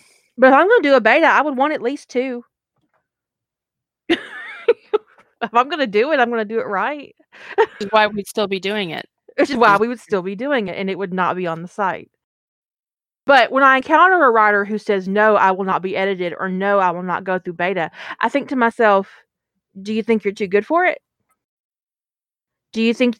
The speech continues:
Speaker 1: did you think you wrote that in gold? Did you hammer it on a rock? Is it permanent? Do you think you don't need editing? Do you think you're perfect?" I would not want that asshole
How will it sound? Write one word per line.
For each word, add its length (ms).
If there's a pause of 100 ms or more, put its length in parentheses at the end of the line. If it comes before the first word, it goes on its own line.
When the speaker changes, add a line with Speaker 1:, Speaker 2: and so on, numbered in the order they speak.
Speaker 1:
did 200
you 100
think 260
you 120
wrote 200
that 200
in 60
gold? 380 (260)
Did 180
you 80
hammer 340
it 60
on 120
a 60
rock? 420 (560)
Is 120
it 140
permanent? 400 (1600)
Do 100
you 120
think 240
you 100
don't 240
need 140
editing? 440 (240)
Do 100
you 40
think 220
you're 80
perfect?" 520 (1900)
I 100
would 120
not 140
want 120
that 140
asshole 480